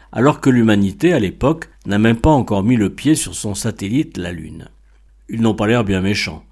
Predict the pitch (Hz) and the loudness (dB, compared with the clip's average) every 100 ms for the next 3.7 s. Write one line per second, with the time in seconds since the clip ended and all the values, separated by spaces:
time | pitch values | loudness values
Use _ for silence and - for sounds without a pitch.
0 | - 117 113 127 113 113 120 139 - - | -8 -4 -2 2 4 4 4 2 0 -4
1 | 131 185 - - 107 107 - _ - 104 | -4 -4 -4 -2 0 -2 -8 _ -16 -6
2 | 120 127 120 - 113 - 135 123 107 101 | 0 2 2 0 -2 -2 -2 -2 -4 -6
3 | - 101 107 113 98 101 | -4 -2 0 -2 -2 -6